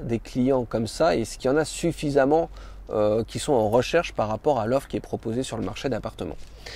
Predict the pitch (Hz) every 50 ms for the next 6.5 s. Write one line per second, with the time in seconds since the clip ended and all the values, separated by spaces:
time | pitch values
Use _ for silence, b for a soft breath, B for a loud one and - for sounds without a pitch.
0 | B B B B B B - 165 156 143 - - - - - - - - - -
1 | - - - - - - - - - - 117 - - 156 156 160 170 - - -
2 | - - - - - - - - - - - - - - 131 117 117 - 139 123
3 | 110 120 113 117 123 131 139 151 147 - - - - - - - - 120 120 -
4 | - 123 113 110 107 98 113 120 131 120 - 131 120 117 113 113 117 127 143 156
5 | 151 B B B B B B - 113 107 104 101 107 113 107 107 113 - - 117
6 | 107 107 110 - - - 135 139 151 147